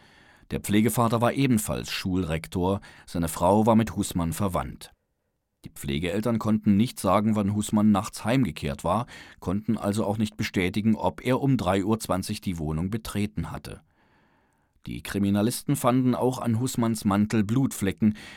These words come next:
desgleichen an der linken Manschette seines Oberhemdes.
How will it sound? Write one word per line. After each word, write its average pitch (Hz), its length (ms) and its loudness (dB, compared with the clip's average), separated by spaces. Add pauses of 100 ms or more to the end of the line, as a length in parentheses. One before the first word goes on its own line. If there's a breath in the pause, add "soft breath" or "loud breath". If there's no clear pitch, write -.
(140 loud breath)
desgleichen 95 540 0
an 90 80 2
der 87 100 0
linken 113 360 2
Manschette 104 480 2
seines 98 440 0
Oberhemdes. 76 920 -4